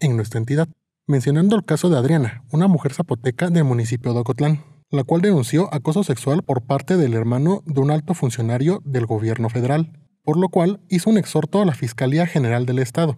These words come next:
para que realice una investigación exhaustiva y se castigue este tipo de conductas, ya que no se debe permitir ningún tipo de violencia hacia la mujer.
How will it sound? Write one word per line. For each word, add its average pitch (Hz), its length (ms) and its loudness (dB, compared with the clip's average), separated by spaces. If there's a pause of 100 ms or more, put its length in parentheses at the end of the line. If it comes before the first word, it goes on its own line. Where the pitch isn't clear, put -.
(160)
para 131 220 0
que - 100 -6
realice 175 520 2
una 175 160 4
investigación 165 640 0
exhaustiva 180 680 0
y 160 100 -2
se 147 120 0
castigue 170 600 -2
este 175 240 -4
tipo 151 280 -2
de 131 80 0
conductas, - 640 -4 (180)
ya 156 160 0
que 196 100 0
no 202 100 4
se 196 140 2
debe 180 180 4
permitir 147 560 0
ningún 143 300 2
tipo 170 240 0
de 151 80 4
violencia 127 480 0
hacia 120 200 -2
la 110 80 0
mujer. 110 360 -4